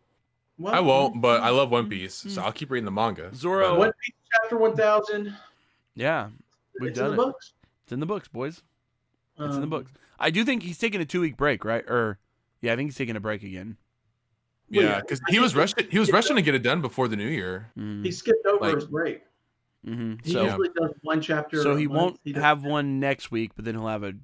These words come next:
Speaker 3: one the week after. So we'll get one thousand and one, uh, in mid to late January, which will be cool. Um,
Speaker 1: Yeah, and he,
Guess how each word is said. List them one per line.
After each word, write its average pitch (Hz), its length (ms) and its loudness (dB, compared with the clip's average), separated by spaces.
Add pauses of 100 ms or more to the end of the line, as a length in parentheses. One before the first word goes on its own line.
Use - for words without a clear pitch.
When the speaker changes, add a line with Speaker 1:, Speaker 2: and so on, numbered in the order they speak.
Speaker 3:
one 104 340 -8
the 98 80 -10
week 101 200 -12
after. 80 340 -10
So 101 220 -14
we'll 107 180 -10
get 104 120 -12
one 113 180 -6
thousand 110 300 -2
and 104 100 -6
one, 104 360 -4 (500)
uh, 95 420 -4 (240)
in 98 500 -8
mid 98 240 -8 (200)
to 107 80 -18
late 98 220 -14
January, 95 460 -16
which 104 220 -12
will 98 60 -14
be 101 100 -10
cool. 98 260 -12 (280)
Um, 104 280 -4
Speaker 1:
Yeah, 208 100 -4
and 233 160 -2
he, 277 120 2